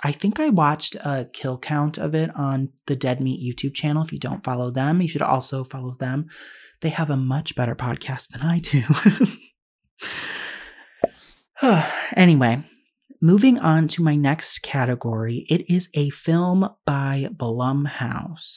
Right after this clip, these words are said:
and there is quite a bit of Blumhouse films. They are very prolific. But I am, if I'm honest, I've seen quite a bit of them, so I didn't have that much to choose from. And what I did have to choose from,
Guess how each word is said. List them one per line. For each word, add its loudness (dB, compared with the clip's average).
and 2
there 2
is 2
quite 2
a 2
bit 0
of -4
Blumhouse -2
films. -2
They 2
are -2
very -2
prolific. -2
But 2
I 4
am, 6
if 0
I'm 6
honest, 4
I've 0
seen 2
quite -2
a -4
bit 0
of -4
them, 0
so -2
I 2
didn't 2
have 0
that 0
much -2
to -6
choose 0
from. -2
And -2
what -2
I -2
did -2
have -2
to -10
choose -4
from, 0